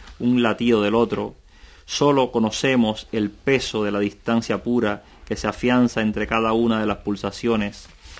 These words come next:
El progenitor es simplemente una bendición soplada hasta el seguro del alma. Nada como eso puede conservarnos el escaso centímetro cuadrado de piel de arcángel en el torso. Todos necesitamos de un padre,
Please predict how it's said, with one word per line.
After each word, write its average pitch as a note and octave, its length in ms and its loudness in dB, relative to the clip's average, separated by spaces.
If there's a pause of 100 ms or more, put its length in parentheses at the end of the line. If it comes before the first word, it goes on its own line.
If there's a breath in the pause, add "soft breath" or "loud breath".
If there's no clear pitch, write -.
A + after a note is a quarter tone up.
(200 loud breath)
El A#2 100 2
progenitor A#2 720 2
es C3+ 140 -6
simplemente A#2+ 760 0
una B2 160 0
bendición A2+ 600 2
soplada A2+ 540 2
hasta G#2+ 220 -6
el G#2 80 -2
seguro G#2 400 -2
del G2+ 120 0
alma. G#2+ 400 0 (500 loud breath)
Nada C#3 280 4
como B2 280 4
eso B2+ 440 -2 (340 soft breath)
puede B2 260 4 (120)
conservarnos G#2 1040 0 (240 loud breath)
el G#2+ 120 0
escaso A#2+ 420 0
centímetro A2 680 0
cuadrado G#2+ 420 0
de G2+ 120 0
piel A2 320 0
de G#2 60 -2
arcángel G2+ 680 -2
en G2+ 160 -4
el F#2+ 80 -2
torso. - 560 -6 (560 soft breath)
Todos C3 280 2
necesitamos A2 640 -2
de A#2 40 -2
un G#2 160 -2
padre, G2+ 480 -2